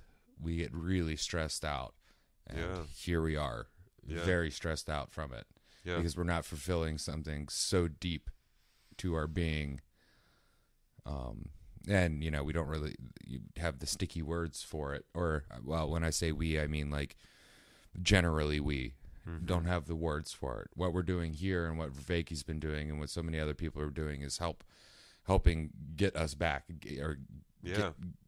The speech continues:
Speaker 1: get us back
Speaker 2: Recollect
Speaker 1: to,
Speaker 2: ourselves, in a
Speaker 1: yeah,
Speaker 2: sense,
Speaker 1: yeah,
Speaker 2: right?
Speaker 1: and remember,
Speaker 2: Rebalance,
Speaker 1: remembering
Speaker 2: remember,
Speaker 1: our-,
Speaker 2: and become a
Speaker 1: ourselves,
Speaker 2: be-, a belo-,
Speaker 1: yeah.
Speaker 2: belonging,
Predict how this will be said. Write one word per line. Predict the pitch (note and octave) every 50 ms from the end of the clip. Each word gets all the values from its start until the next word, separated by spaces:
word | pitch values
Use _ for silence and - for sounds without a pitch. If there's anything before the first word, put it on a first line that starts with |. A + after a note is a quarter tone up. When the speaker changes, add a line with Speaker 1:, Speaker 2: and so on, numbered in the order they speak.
| - - - - - D2+ D2
Speaker 1:
get | A2 G#2+ F#2+
us | F#2 F2
back | D#2 - - F2+ F2+ E2+ F2
Speaker 2:
Recollect | G2+ G#2+ - - G#2+ G#2 F#2+ G#2 -
Speaker 1:
to, | G2 F#2
Speaker 2:
ourselves, | F2+ - - A2+ G#2 F#2 F2+ F#2
in | F#2+ G2+
a | G2+
Speaker 1:
yeah, | G2 F2+ F2 E2+
Speaker 2:
sense, | F2 F2+
Speaker 1:
yeah, | F#2+ F#2 F2 E2+ E2
Speaker 2:
right? | D#2+ E2 F2
Speaker 1:
and | F2+ F2 E2+ -
remember, | F2+ F#2+ G#2+ G#2 G2+ G2+ G#2 A2 A2 G#2+
Speaker 2:
Rebalance, | F#2 F#2+ F#2 F#2+ G#2 G2+ - - G2+
Speaker 1:
remembering | A2 A2+ A2+ A2 G#2+ G#2 G#2 G#2+ G#2+ G2+ G2+ G2 F#2+ F#2+
Speaker 2:
remember, | F#2+ F#2+ G#2 F2+ F2+ F2
Speaker 1:
our-, | F2 E2+
Speaker 2:
and | F2 F#2
become | E2 F2
a | F2 E2+ - F#2+ F#2+ G2 E2 E2+
Speaker 1:
ourselves, | F2+ - -
Speaker 2:
be-, | G#2 F#2+ - - -
a | -
belo-, | B1+ - E2+ E2+ E2+ -
Speaker 1:
yeah. | A1+ - - - - - - - - -
Speaker 2:
belonging, | - E2+ E2+ F2 F2+ F#2 F#2+ G2 G2+ G#2 G#2+ A2